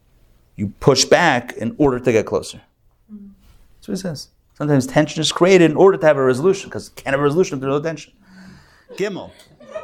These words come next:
Speaker 1: Euch darf man verstehen, we also need to understand.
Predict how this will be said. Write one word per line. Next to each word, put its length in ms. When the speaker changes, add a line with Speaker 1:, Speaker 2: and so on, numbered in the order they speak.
Speaker 1:
Euch 540
darf 360
man 140
verstehen, 680
we 160
also 500
need 260
to 80
understand. 720